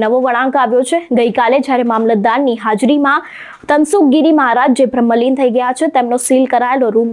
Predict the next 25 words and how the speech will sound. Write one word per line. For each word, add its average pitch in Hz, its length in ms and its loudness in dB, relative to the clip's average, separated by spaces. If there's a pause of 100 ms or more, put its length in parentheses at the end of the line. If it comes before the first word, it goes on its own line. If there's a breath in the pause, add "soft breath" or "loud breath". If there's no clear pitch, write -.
ખોલવામાં 254 420 0
આવ્યો 240 240 0
હતો, 277 260 -2
તેમાંથી 233 380 -2 (100)
અનેક 254 320 0
એવી 247 160 0 (360 loud breath)
ચોંકાવનારી 302 680 0
વસ્તુઓ 285 280 -2 (100)
મળી 285 200 2
છે 339 140 2
જેનો 262 240 2
રિપોર્ટ 262 400 0 (140)
આજે 247 180 0
એટલે 233 240 0
કે 247 140 0
બુધવારે 226 420 0 (360 loud breath)
સમક્ષ 311 360 0
કરવામાં 311 480 0
આવશે. 277 260 0 (100)
જે 277 60 4 (120)
પણ 269 160 2
જિલ્લા 233 280 0
કલેક્ટર 240 340 0 (100)
છે 277 120 -4
તેમના 240 220 -2